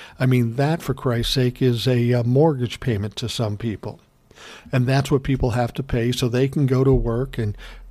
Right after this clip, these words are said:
do well for this country and pay taxes, uh,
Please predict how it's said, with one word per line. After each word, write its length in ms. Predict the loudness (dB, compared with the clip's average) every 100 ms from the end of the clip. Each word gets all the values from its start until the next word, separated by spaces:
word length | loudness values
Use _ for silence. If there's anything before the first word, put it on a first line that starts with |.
| -2
do 140 | 2 4
well 360 | 4 4 2
for 180 | 2 0
this 240 | 2 0
country 520 | -2 -2 -2 0 2 2
and 240 | 0 -2
pay 280 | -2 0 0
taxes, 720 | 0 0 0 -2 -4 -4 -6 -14 -20 -20 -20 -20 _
uh, 380 | 0 2 0